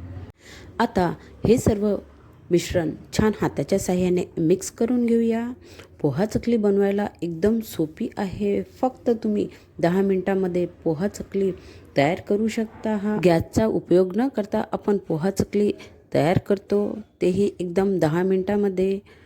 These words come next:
ही पोहा चकली बनवण्याची रेसिपी खूप, खूप, खूप सोपी आहे. तुम्ही एकदा नक्की ट्राय करून बघा. येथे आपले पोहा चकलीचे मिश्रण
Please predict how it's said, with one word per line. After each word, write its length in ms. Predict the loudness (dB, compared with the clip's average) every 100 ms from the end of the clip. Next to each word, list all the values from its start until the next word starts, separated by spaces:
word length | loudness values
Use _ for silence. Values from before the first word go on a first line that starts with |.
| -20 _ _ -2
ही 320 | 4 4 4 -2 _ _ _ -2
पोहा 240 | 0 0
चकली 420 | 0 0 0 0 2
बनवण्याची 680 | 2 2 4 2 0 0 0
रेसिपी 440 | 0 -2 -4 -4 -4 _
खूप, 360 | -2 -2 -2 -4
खूप, 260 | -2 -2 -6 -2
खूप 280 | 0 0 0
सोपी 360 | -2 -2 -4 -4
आहे. 340 | -4 0 0
तुम्ही 340 | 0 -2 0 0 -2
एकदा 320 | -4 -2 -2 -4 -20 -6 -2
नक्की 300 | -2 0 -2 -2 -2
ट्राय 240 | 2 2
करून 320 | 0 -2 0 0
बघा. 280 | 0 0 -2 -6 _ _ _ _ _ _ _ _ _ -20 0 2
येथे 220 | 2 0 0
आपले 280 | -2 -2 -2
पोहा 300 | -4 -4 -4
चकलीचे 520 | -6 -6 -8 -4 -4
मिश्रण 400 | -4 -4 -6